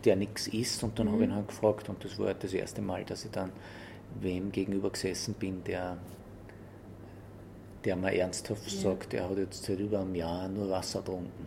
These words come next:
Speaker 2: Mhm.
Speaker 1: Und das hat mich halt dann zum Denken
Speaker 2: Mhm.
Speaker 1: gebracht. Aber mit Meditation hab ich mich eben vorher, äh, schon beschäftigt, weil, wie gesagt, ich hab mich immer sehr für Psychologie interessiert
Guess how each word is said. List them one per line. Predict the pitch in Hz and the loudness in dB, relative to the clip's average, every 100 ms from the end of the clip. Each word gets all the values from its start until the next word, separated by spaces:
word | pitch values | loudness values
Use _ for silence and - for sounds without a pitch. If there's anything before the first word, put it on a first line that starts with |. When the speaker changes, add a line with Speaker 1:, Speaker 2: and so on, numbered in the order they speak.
| - | -4
Speaker 2:
Mhm. | 202 208 | 0 0
Speaker 1:
Und | 220 87 87 - | 0 -2 -6 -4
das | 98 | -2
hat | 107 | 0
mich | 104 95 | 0 0
halt | 98 - | -4 -6
dann | - | -4
zum | 110 107 | -2 0
Denken | 101 233 | 4 4
Speaker 2:
Mhm. | 226 254 | 6 6
Speaker 1:
gebracht. | - - 226 - - | 4 2 2 2 2
Aber | 98 107 | 4 6
mit | 113 117 | 6 6
Meditation | 117 113 117 123 - 117 113 | 6 6 6 6 6 6 8
hab | |
ich | 117 | 6
mich | 113 113 | 6 4
eben | 113 | 4
vorher, | 101 104 113 120 127 - | 4 4 6 6 6 0
äh, | - - - - - | -2 -4 -4 -6 -6
schon | - 117 110 | -2 0 4
beschäftigt, | 117 - 104 - 113 - | 4 6 2 2 0 6
weil, | 117 110 - - - - - | 6 6 -2 -8 -12 -6 -2
wie | |
gesagt, | 107 131 - | 6 6 8
ich | 135 | 8
hab | 123 | 10
mich | 127 | 10
immer | 127 131 | 8 6
sehr | - 113 | 8 10
für | 127 | 8
Psychologie | - - 131 131 123 113 110 117 | 2 2 4 10 10 10 8 6
interessiert | 147 139 143 - 123 156 | 6 2 2 4 6 4